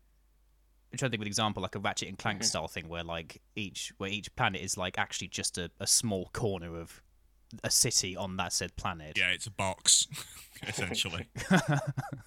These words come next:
Speaker 3: Which isn't, isn't
Speaker 1: Uh,
Speaker 3: to
Speaker 1: you
Speaker 3: knock
Speaker 1: ex-
Speaker 3: those games, 'cause the,
Speaker 1: Yeah.
Speaker 3: I mean, Ratchet and Clank games are fucking ace, but, and they're, they're, like, level based. But yeah, I think with Outer Wilds, yeah, like you say, it, it's,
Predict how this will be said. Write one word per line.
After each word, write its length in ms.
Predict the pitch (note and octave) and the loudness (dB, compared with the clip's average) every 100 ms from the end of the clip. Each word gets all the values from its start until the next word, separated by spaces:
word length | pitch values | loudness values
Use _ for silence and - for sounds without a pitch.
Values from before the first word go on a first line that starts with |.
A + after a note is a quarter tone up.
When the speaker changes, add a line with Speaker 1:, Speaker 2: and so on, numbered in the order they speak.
| - - - - - - - - _ | -20 -20 -20 -20 -20 -20 -20 -20 _
Speaker 3:
Which 120 | E3+ | 0
isn't, 220 | A3 E3+ C#3 | 2 2 4
isn't 180 | E3 B2+ | 4 6
Speaker 1:
Uh, 40 | |
Speaker 3:
to 80 | A#2 | 6
Speaker 1:
you 80 | A#2 | 6
Speaker 3:
knock 60 | |
Speaker 1:
ex- 160 | C3 - | 4 0
Speaker 3:
those 240 | A#2+ G#2+ - | 2 2 4
games, 400 | G#2+ G2 F#2 - | 4 4 0 -4
'cause 200 | F#2+ - | -6 -4
the, 80 | A2 | 0
Speaker 1:
Yeah. 100 | G2+ | 0
Speaker 3:
I 60 | A2 | 2
mean, 220 | G2+ F#2 | 0 0
Ratchet 200 | B2 - | -2 -2
and 80 | G2 | -2
Clank 200 | G2+ G2+ | -2 -2
games 200 | F2+ F2 | -4 -6
are 40 | |
fucking 280 | - F#2+ F2 | -10 -10 -2
ace, 320 | F2 E2 - | -2 2 0
but, 240 | - F2+ F2 - - - | 0 -2 -6 -8 -20 -6
and 120 | G2 | 0
they're, 120 | F#2+ G2 G#2 | 0 0 -2
they're, 100 | G2+ | 0
like, 160 | G#2 | 0
level 280 | G#2 G2+ F#2 | 2 -2 -2
based. 400 | F2+ F2 F2 - G#2 | -2 -2 0 -4 -2
But 100 | G2 | 0
yeah, 160 | F#2 | 2
I 40 | F2+ | 0
think 200 | G#2+ D#2+ | -4 -2
with 80 | |
Outer 240 | F#2 F2+ F#2 | -2 -2 -4
Wilds, 460 | F2 F2 E2+ D#2+ | -2 -2 -2 -4
yeah, 140 | F2 F2 | -6 -2
like 140 | F2 - | -4 -4
you 80 | |
say, 120 | - E2 | -8 -8
it, 160 | D#2+ - | -8 -10
it's, 280 | E2 - - | -12 -10 -14